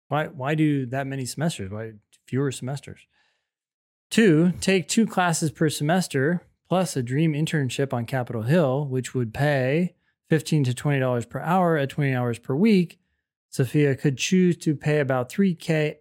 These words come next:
extra tuition to get academic credit for the internship, but it wouldn't affect G P A, or Sophia could do the internship for no academic credit.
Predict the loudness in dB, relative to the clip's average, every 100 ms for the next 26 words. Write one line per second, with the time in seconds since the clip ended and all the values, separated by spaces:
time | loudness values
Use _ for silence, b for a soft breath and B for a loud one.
0 | _ -6 -4 -2 -2 -2 -2 0 2 0
1 | -2 -2 -2 -2 -4 -4 -4 -4 -4 0
2 | 0 0 -2 -4 0 0 -2 -4 -4 -6
3 | -6 _ _ _ _ _ _ -2 0 0
4 | 2 2 2 0 -2 -2 -6 -4 -4 -4
5 | -4 -8 -14 _ _ _ -2 -2 -2 0
6 | 0 0 -4 -2 -2 -2 -4 -6 -6 -4
7 | 0 2 2 -2 -8 -10 -10 -12 -10 -10
8 | -10